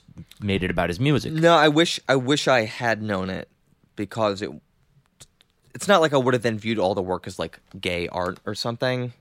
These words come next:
Speaker 2: separate from, like, regular
Speaker 1: Yeah.
Speaker 2: heterosexual <laughs> art or whatever.
Speaker 1: Yeah, yeah, yeah.
Speaker 2: But that I would just, it would have been nice to know that there was, like, someone else doing it.
Speaker 1: Right.
Speaker 2: And that it was cool.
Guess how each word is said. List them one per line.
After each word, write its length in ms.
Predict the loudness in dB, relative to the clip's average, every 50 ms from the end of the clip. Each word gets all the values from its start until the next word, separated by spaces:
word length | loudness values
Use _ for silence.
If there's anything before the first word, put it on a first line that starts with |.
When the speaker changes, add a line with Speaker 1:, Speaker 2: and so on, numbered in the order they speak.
| _ _ _ _ _ _
Speaker 2:
separate 520 | -12 -8 -4 -4 -4 -2 2 0 0 0 -2
from, 220 | -6 -6 -4 -2
like, 140 | -4 -4 -6 -8 -12
regular 640 | -8 -6 -6 -4 -4 -2 -2 0 0 -2 -2 -6 _ _
Speaker 1:
Yeah. 260 | 0 2 4 4 4 2
Speaker 2:
heterosexual 800 | 0 0 2 2 0 0 0 -4 -4 -6 -4 -4 -2 -2 0 2
<laughs> 0 |
art 200 | 2 2 2 2
or 60 | 0
whatever. 220 | 2 2 2 4 6
Speaker 1:
Yeah, 60 | 6 6
yeah, 240 | 6 6 4 2 2 -2
yeah. 80 | -10 -14 -8 _
Speaker 2:
But 280 | 6 6 6 6 4 _ _ _ _ _ _ _ _ _ _
that 160 | 0 2 4 4
I 40 | 4
would 120 | 2 0
just, 160 | -4 -8 -10 _ _ _ _ _ -6
it 40 | -2
would 140 | 0 0 0
have 40 | 0
been 140 | 0 -2 0
nice 240 | 0 0 -2 -4 -6
to 80 | -6 -4
know 160 | -2 0 0
that 100 | 0 0
there 120 | -2 -4 -2
was, 280 | -2 -4 -6 -10 -16 _ _ _ _ _ _ _ _ -10
like, 140 | -10 -10
someone 260 | -6 -4 -4 -4 -4 -4
else 200 | -6 -8 -10 -10
doing 260 | -10 -10 -10 -12 -16
it. 160 | -18 -20 -20 _ _ _ _ _ -4
Speaker 1:
Right. 180 | -2 0 0 0
Speaker 2:
And 100 | -2 -4
that 80 | -6 -8
it 80 | -8 -10
was 100 | -14 -14
cool. 380 | -12 -10 -10 -10 -10 -14 -20